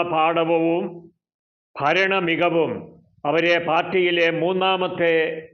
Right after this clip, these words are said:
പ്രധാനപ്പെട്ട വ്യക്തിയാക്കി മാറ്റി. അടുത്ത വർഷം തുടക്കത്തിൽ നടക്കാനിരിക്കുന്ന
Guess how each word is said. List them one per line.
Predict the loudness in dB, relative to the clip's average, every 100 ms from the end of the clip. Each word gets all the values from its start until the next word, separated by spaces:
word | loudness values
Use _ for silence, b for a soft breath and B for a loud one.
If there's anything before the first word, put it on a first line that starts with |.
| _ _ _
പ്രധാനപ്പെട്ട | -8 -2 2 2 2 0 -2 -2 -2
വ്യക്തിയാക്കി | -4 -2 0 0 0 -2 -4 -2
മാറ്റി. | -4 -6 -8 -10 -14 _ _ _ _ _ _ _ -8
അടുത്ത | -4 -2 -2 0 2
വർഷം | 0 0 -2 -2 -2
തുടക്കത്തിൽ | -2 0 0 -2 0 0 0 0 -4 -10 -20 _ -4
നടക്കാനിരിക്കുന്ന | -2 0 0 0 0 0 0 0 0